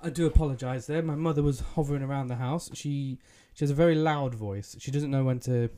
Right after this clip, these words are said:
pipe it down a little bit. So that's why, uh, this is so bad. I would normally edit that out. I would actually normally edit that out right away. But because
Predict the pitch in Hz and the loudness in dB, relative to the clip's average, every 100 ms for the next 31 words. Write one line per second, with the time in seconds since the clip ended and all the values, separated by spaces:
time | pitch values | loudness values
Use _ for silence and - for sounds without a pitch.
0 | - - _ - 139 - 113 139 143 156 | -12 -20 _ 2 4 2 0 0 0 0
1 | 147 220 254 - - - - - 143 139 | 0 -2 -4 -12 -20 -20 -20 0 4 4
2 | 120 151 151 139 131 - _ _ _ 156 | 4 0 2 2 2 -4 _ _ _ -10
3 | 190 208 247 226 240 220 185 202 147 - | -2 0 0 0 0 0 2 2 0 0
4 | 175 180 156 175 170 196 180 156 156 151 | 0 0 -2 -2 0 0 0 0 0 0
5 | 135 131 135 147 104 - - 151 156 160 | -2 -2 -2 -4 -4 -8 -2 2 4 2
6 | - 156 151 151 147 - 151 147 135 127 | 0 0 2 2 0 0 0 0 -2 -2
7 | 131 127 120 135 131 - 160 - 139 180 | -2 -2 -2 0 -2 0 0 0 0 4
8 | 175 | 4